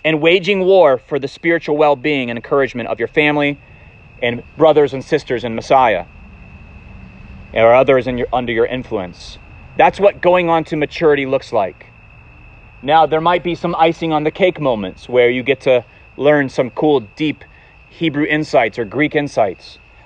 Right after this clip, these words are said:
or you get to unravel and maybe have some revelation about this prophecy or that prophecy. That's icing on the cake. But maturity,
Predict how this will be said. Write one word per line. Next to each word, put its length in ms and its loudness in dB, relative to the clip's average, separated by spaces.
or 80 0
you 120 -2
get 140 2
to 120 0
unravel 460 2
and 80 0
maybe 200 0
have 180 0
some 180 -4
revelation 500 0
about 280 0
this 120 0
prophecy 520 -2
or 80 -2
that 200 2
prophecy. 600 -6
That's 220 2
icing 320 0
on 80 -2
the 80 0
cake. 420 -4
But 180 2
maturity, 800 2